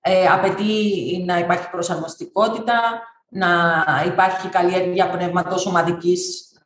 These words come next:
ε, εργασίας, να υπάρχει επιμονή, να υπάρχει υπομονή. Και αυτά ισχύουν και για τους άντρες και για τις γυναίκες. Ειδικότερα όμως για τις γυναίκες, πράγματι δεν παίρνουν όλες οι εταιρείες, παραδείγματος χάρη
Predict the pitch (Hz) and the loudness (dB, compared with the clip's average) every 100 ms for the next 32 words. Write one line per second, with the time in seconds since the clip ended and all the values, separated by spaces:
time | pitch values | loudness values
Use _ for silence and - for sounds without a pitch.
0 | _ _ _ _ _ 165 165 156 147 131 | _ _ _ _ _ -10 -6 -4 -4 -4
1 | 156 147 151 - 254 220 214 180 160 185 | -2 -2 -2 0 4 4 2 0 -2 -2
2 | - 196 175 180 233 190 185 - - 180 | -4 -4 -2 0 2 2 0 -2 -4 -2
3 | 170 226 247 - - - 247 - 339 359 | 0 -2 -2 -8 -12 -2 -2 0 0 2
4 | - - 311 311 - 269 262 254 - 226 | -2 0 2 0 0 0 0 0 -2 -2
5 | 220 226 - - - 392 180 156 147 139 | -2 -4 -6 -12 -2 0 2 -2 -4 -4
6 | 143 - - - _ _ - 202 208 233 | -4 -6 -18 -20 _ _ -8 -6 -4 0
7 | 254 269 247 226 208 190 175 175 170 175 | 2 4 4 2 -2 -2 -2 -2 0 -2
8 | 240 - - 196 214 226 226 220 226 262 | -2 -4 0 2 2 2 0 0 0 2
9 | 269 208 180 175 170 170 165 170 - - | 2 2 0 0 0 0 -2 -6 -8 -12
10 | - 185 175 170 175 175 170 170 170 170 | -4 -2 0 0 2 2 2 2 2 -2
11 | 170 - - 165 170 | -6 -8 -4 -2 0